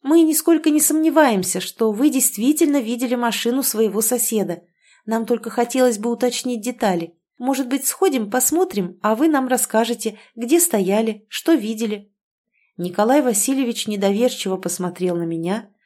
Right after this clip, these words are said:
потом перевёл взгляд на Тамару Викторовну. "Что, тебе трудно сходить с девочками во двор?" поинтересовалась та. Петрунько пожал плечами и сообщил, что нетрудно, заодно и Марту ещё раз выведет.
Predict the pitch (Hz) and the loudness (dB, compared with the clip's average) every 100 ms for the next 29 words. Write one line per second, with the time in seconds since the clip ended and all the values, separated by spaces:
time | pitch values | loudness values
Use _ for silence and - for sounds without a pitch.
0 | _ - 190 196 262 294 247 220 226 254 | _ -6 -6 2 0 2 0 2 2 2
1 | 202 196 190 202 240 240 214 190 202 185 | 0 0 0 -2 -6 -4 -2 -2 -2 -4
2 | - 175 170 170 - _ _ _ _ _ | -4 -6 -6 -8 -12 _ _ _ _ _
3 | _ _ - - 240 220 208 185 202 311 | _ _ -16 -6 0 0 0 -6 -4 2
4 | 320 277 - 277 247 269 226 277 254 254 | 4 2 0 0 2 0 0 0 0 0
5 | - 262 254 262 220 254 262 - _ _ | -2 0 2 2 2 2 0 -2 _ _
6 | 180 170 175 165 - 175 170 170 - 170 | -6 -6 -6 -6 -4 -2 -2 -4 -6 -6
7 | 170 _ _ _ _ _ _ _ 233 240 | -8 _ _ _ _ _ _ _ -6 -2
8 | 277 277 370 277 233 233 233 175 - 302 | -2 2 4 4 4 0 -2 -8 0 0
9 | 311 302 - 202 226 202 202 339 349 - | 0 -6 -8 -4 0 0 0 2 2 0
10 | 285 285 - 180 185 180 180 _ _ _ | -2 -2 -4 -4 -4 -4 -6 _ _ _
11 | 190 220 226 269 339 208 185 190 190 190 | -2 2 2 2 2 2 0 -2 -2 -2
12 | 180 190 185 175 185 185 175 170 | -2 -4 -4 -4 -2 -2 -2 -8